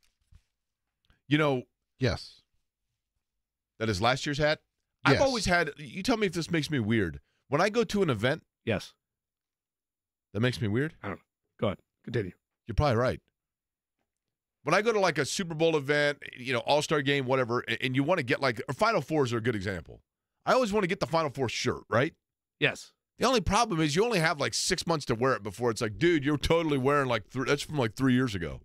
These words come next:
Speaker 3: No, because then it's a throwback shirt.
Speaker 1: Here's the thing, though,
Speaker 2: It's
Speaker 1: Jimmy.
Speaker 2: vintage.
Speaker 1: But, but hold on. And this goes back to something that I've said a million times about stadiums.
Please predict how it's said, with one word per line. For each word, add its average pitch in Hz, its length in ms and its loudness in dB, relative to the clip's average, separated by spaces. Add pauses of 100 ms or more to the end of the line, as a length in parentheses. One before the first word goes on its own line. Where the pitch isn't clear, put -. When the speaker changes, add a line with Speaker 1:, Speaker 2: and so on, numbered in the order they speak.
(100)
Speaker 3:
No, 147 280 0
because 131 280 -6
then 127 160 -2
it's 123 120 -8
a 135 40 -12
throwback 139 400 -2
shirt. - 240 -12 (680)
Speaker 1:
Here's 165 380 2
the 170 60 0
thing, 160 240 2
though, 104 60 6
Speaker 2:
It's 127 120 2
Speaker 1:
Jimmy. 123 240 4
Speaker 2:
vintage. - 440 -4 (460)
Speaker 1:
But, 127 260 -2
but 147 120 2
hold 165 160 2
on. 113 200 -2 (1600)
And 123 120 4
this 180 140 2
goes 208 180 2
back 170 240 2
to 143 100 -8
something 143 300 -2
that 139 120 0
I've 135 140 2
said 139 160 0
a 123 60 2
million 123 320 2
times 117 340 2
about 104 200 -2
stadiums. - 600 -2